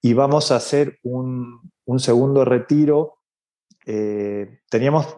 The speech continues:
en puerta hacerlo a, a principios de, de marzo, pero hubo un inconveniente, yo tuve que salir de México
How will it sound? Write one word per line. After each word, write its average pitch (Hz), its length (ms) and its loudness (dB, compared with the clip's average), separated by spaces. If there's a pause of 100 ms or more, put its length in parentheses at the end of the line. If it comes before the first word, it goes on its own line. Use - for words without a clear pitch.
en 110 200 -4
puerta 135 320 2
hacerlo 135 600 0
a, 98 180 -10 (160)
a 101 80 -14
principios 117 580 -4
de, 98 420 0 (580)
de 107 120 0
marzo, 151 480 0
pero 110 240 2
hubo 120 120 0
un 127 80 -2
inconveniente, 127 580 -2
yo 113 100 -2
tuve 123 180 0
que 113 60 -6
salir 113 280 0
de 120 80 0
México 147 640 -6